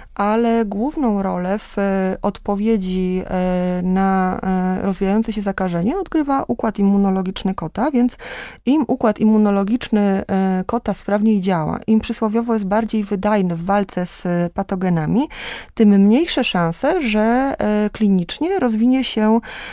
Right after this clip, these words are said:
białaczka. Więc warto pamiętać, że po pierwsze młode koty,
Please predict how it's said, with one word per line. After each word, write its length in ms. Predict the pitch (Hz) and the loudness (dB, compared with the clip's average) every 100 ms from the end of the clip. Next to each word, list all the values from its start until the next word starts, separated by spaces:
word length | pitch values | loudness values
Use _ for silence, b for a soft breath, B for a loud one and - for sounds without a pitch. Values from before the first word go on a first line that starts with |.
| B | B
białaczka. 600 | 202 180 151 - - 160 - B B B B | 2 2 0 -4 -6 -8 -8 B B B B
Więc 160 | 214 | 2
warto 340 | 202 269 339 269 | 4 2 2 -2
pamiętać, 640 | 220 196 170 165 - 269 | 2 2 2 0 0 -2
że 160 | 262 277 | 0 -2
po 140 | 247 | -2
pierwsze 520 | 226 190 180 - 160 | -2 -2 -4 -6 -4
młode 460 | 143 160 165 160 160 | 0 2 2 0 -2
koty, 460 | - 160 - 277 | -6 -6 -2 -2